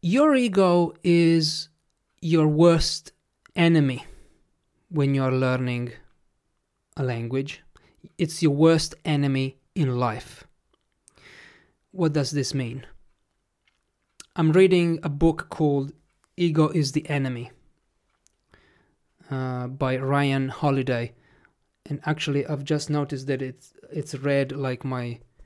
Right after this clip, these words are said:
jumper here. I, I didn't do this on purpose, but, um, so Ego is the Enemy. This is a book that I read two years ago, and I'm rereading now because I think it is, it is important to understand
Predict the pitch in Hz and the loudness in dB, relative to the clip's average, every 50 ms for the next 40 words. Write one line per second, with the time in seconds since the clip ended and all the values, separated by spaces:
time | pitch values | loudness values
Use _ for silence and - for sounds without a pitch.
0 | _ _ _ - 147 131 139 131 131 131 - - 117 107 113 127 117 113 113 - | _ _ _ -14 -10 -6 -4 -4 -4 -4 -4 -6 -8 -8 -8 -10 -10 -10 -10 -8
1 | 143 131 127 131 131 127 135 139 131 127 123 120 123 135 127 127 131 113 - 120 | -8 -6 -6 -6 -6 -6 -6 -6 -6 -6 -6 -4 -4 -4 -2 -2 -4 -4 -4 -6
2 | 117 123 - 139 135 127 123 - 117 110 - - 127 110 - - _ - - - | -8 -6 -2 0 0 0 -2 -4 -12 -16 -12 -14 -14 -14 -16 -20 _ -20 -20 -20
3 | - - - - 147 131 127 127 123 123 123 123 117 - _ _ _ _ _ _ | -20 -20 -10 -6 -4 -2 0 0 0 -2 -2 -4 -8 -10 _ _ _ _ _ _
4 | _ _ _ - - - - 151 143 - - 190 190 175 185 175 180 185 165 151 | _ _ _ -18 -8 -4 -2 -2 0 0 2 2 4 6 4 4 6 4 4 4
5 | 143 160 160 170 190 196 202 190 165 151 160 175 170 - - - - - 196 196 | 4 2 2 4 6 6 6 6 6 4 4 2 0 -6 -18 -8 0 2 2 2
6 | 202 202 165 165 151 143 147 180 180 180 - 170 160 156 156 156 147 156 160 160 | 4 2 2 2 2 2 4 2 2 2 2 2 4 4 4 4 4 4 4 4
7 | 156 151 - - - 196 202 196 185 170 156 143 151 135 143 139 135 139 135 - | 4 2 2 2 4 6 6 8 6 6 4 4 0 0 0 0 0 0 0 0
8 | 156 143 147 143 143 147 147 - _ _ - 175 151 165 170 170 160 156 156 156 | 0 0 0 0 0 -2 -4 -6 _ _ -6 -2 2 4 4 6 6 6 6 4
9 | 151 147 139 135 135 131 - _ _ _ - 165 143 147 143 131 123 120 131 156 | 4 4 0 -2 -2 -6 -8 _ _ _ -6 -4 -2 -2 0 -2 -2 -2 -4 -6
10 | 156 156 - _ _ _ _ _ _ _ _ _ _ _ _ - - - - 139 | -6 -10 -16 _ _ _ _ _ _ _ _ _ _ _ _ -16 -14 -6 -2 -2
11 | 143 143 - 147 135 143 135 - - - 156 151 147 - - _ - 160 143 139 | -2 0 0 0 0 0 -4 -4 -2 0 2 2 2 0 -6 _ -4 -2 0 2
12 | 147 147 143 139 131 127 - - - _ _ _ _ _ _ _ _ _ _ _ | 2 2 2 2 0 -2 -6 -6 -8 _ _ _ _ _ _ _ _ _ _ _
13 | _ _ _ _ _ _ _ _ _ _ _ _ _ _ _ _ - 180 160 156 | _ _ _ _ _ _ _ _ _ _ _ _ _ _ _ _ -2 0 4 4
14 | 165 156 156 156 156 156 - 170 170 165 165 160 156 156 156 160 156 151 147 135 | 4 6 6 4 4 4 4 4 4 4 4 2 0 0 2 2 2 2 2 0
15 | 139 131 - - - - - 165 156 147 147 151 147 135 | -2 -4 -4 -6 -6 -2 0 2 4 4 4 2 2 0